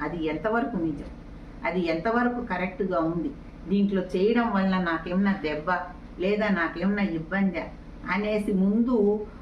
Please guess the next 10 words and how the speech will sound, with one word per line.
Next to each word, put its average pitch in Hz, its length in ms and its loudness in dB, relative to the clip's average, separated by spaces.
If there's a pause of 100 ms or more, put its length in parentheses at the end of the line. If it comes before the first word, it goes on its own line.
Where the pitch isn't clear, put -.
ఒకటికి 233 460 0
నాలుగు 196 380 4
సార్లు 196 380 2
ఆలోచించుకొని 190 800 2
ప్రమోట్ 165 480 -4
చేయండి. 160 300 -2
ఈ 196 320 2
అనుభవం 208 640 4
మీకొక్కరికే 208 720 0
కాదండి, 180 760 0